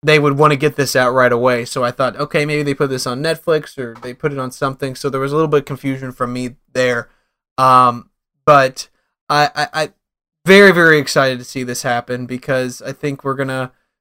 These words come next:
there's only, th-, this may lead to m-, another season 'cause they're doing twelve episodes. Um, I don't know how long they are. I,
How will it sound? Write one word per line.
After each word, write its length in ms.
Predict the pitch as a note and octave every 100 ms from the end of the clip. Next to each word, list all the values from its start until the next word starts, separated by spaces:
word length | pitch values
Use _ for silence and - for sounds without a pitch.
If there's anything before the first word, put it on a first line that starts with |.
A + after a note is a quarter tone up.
| -
there's 140 | D3
only, 380 | E3 F3 D#3+ C#3+ C#3+ -
th-, 160 | F3 - E3 _
this 200 | E3+ E3
may 220 | E3 E3+
lead 400 | E3+ E3 E3+ D3+
to 560 | - D#3 C#3 C3 B2 B2 _ _ _ _ _ _ _ _ _ _ _
m-, 80 | C#3+
another 460 | C#3 C#3+ D3+ E3 D#3+
season 580 | - E3+ E3 E3+ E3
'cause 160 | D3+ C#3
they're 100 | C#3+
doing 300 | C#3+ D3 C3
twelve 400 | - D#3+ D#3+ D3 D3
episodes. 840 | C#3+ C#3 - C3 A#2+ B2 _ _ _ _ _ _ -
Um, 480 | C3+ B2+ B2+ B2 - -
I 100 | C3
don't 180 | D3+ D#3+
know 140 | D3+
how 140 | D3+
long 280 | C#3+ C#3+ C#3
they 140 | B2+ A#2+
are. 240 | A#2+ A#2 -
I, 240 | B2+ B2